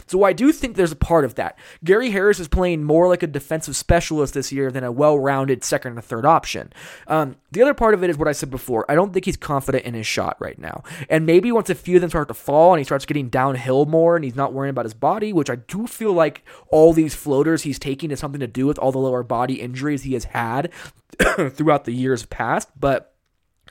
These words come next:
if those shots start to fall, maybe he, maybe he can get, get, get himself back into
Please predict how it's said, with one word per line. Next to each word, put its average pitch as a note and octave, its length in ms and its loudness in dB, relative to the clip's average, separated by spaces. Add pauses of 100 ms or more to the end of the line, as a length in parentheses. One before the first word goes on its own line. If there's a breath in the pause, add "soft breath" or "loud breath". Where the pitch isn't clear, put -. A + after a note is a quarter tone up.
(260 loud breath)
if G3 140 0
those C4 200 4
shots A3+ 240 4
start G3+ 140 -4
to F3 60 -8
fall, D#3+ 300 2
maybe D#3 340 -2
he, E3 180 -2 (120)
maybe D#3+ 240 -4
he D#3 80 -6
can C#3+ 140 -8
get, C#3 260 -2
get, D3 240 -6
get E3 160 -6
himself D3 480 -6
back C3+ 360 -4
into B2+ 600 -12